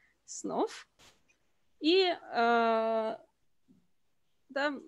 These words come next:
я назвала этот раздел «Сновидения следуют за устами». Это не общее мнение, но, как мы видим, самое распространённое.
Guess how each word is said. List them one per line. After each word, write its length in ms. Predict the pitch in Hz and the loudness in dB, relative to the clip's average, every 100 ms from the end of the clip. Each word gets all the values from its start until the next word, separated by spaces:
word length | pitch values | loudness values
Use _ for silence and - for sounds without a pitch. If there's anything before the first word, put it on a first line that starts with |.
| - | -14
я 240 | 226 247 | -6 -4
назвала 480 | 233 226 220 220 214 | -2 -2 0 2 2
этот 260 | 202 202 - | 0 -4 -4
раздел 400 | 220 233 370 403 | -4 -4 -4 -6
«Сновидения 680 | - 247 214 302 330 262 220 | -4 -4 -4 -2 0 0 -2
следуют 500 | - 240 214 214 196 | 0 0 0 -2 -4
за 140 | 190 | -6
устами». 560 | 165 - - 160 - 370 466 _ _ _ _ _ | -6 -8 -8 -8 -4 -6 -6 _ _ _ _ _
Это 500 | - 220 - 233 202 - | -8 -8 -2 -2 -2 -4
не 420 | 220 226 220 190 - _ _ _ _ _ _ - | -4 0 0 -2 -8 _ _ _ _ _ _ -4
общее 380 | 233 - - 196 | -4 -4 -6 -4
мнение, 420 | 226 480 466 285 | 0 2 4 2
но, 320 | 254 349 - - _ | 0 -2 -4 -10 _
как 200 | 240 247 | -8 -4
мы 160 | 240 | -4
видим, 280 | 285 349 240 | -2 -4 -4
самое 360 | - 294 294 226 | -4 -2 0 -2
распространённое. 960 | 208 - - - 185 147 - - - | -6 -14 -20 -8 -8 -6 -12 -20 -20